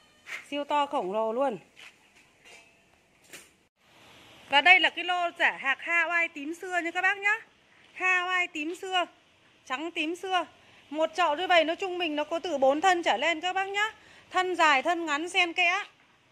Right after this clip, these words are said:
Thân gần ngài dài, thân ngắn xen kẽ cho em. Hàng này cây cực kỳ cứng cáp luôn. Đây, em cho các bác xem nhá. Cái này nó có một cái, cái như thế này này, em nói rõ luôn cho các bác này. Thi thoảng nó vẫn có cái, nó đã, đã có cái lá xuất hiện cái lá vàng này.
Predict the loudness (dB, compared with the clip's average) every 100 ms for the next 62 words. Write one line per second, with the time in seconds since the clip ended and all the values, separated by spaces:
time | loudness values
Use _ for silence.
0 | _ -12 -8 -6 -8 -8 -6 -6 -4 -4
1 | -2 -4 -6 -6 -4 -4 0 0 0 0
2 | 0 -2 -6 _ _ -20 _ -4 -2 0
3 | -2 0 -2 -2 -8 -4 -4 -2 -4 2
4 | 2 2 0 0 -4 -20 -20 -20 -20 -20
5 | -20 -20 -14 -2 2 4 2 -2 -8 -6
6 | -4 0 2 2 2 0 0 -4 -12 -20
7 | -20 -20 -20 -20 -20 -20 -20 -20 -20 -20
8 | -4 -2 2 2 2 -2 -4 -2 0 0
9 | -2 -4 -4 -2 -2 -2 -2 2 0 0
10 | -2 -2 -2 -2 0 0 0 -2 0 2
11 | 2 0 -4 -12 -20 -20 -20 -20 -12 -4
12 | -2 2 2 2 -6 -8 -6 -4 -4 -4
13 | -6 -4 -2 0 2 0 0 -2 0 0
14 | 0 -2 -8 -6 -8 -6 -4 -2 0 -2
15 | -2 -10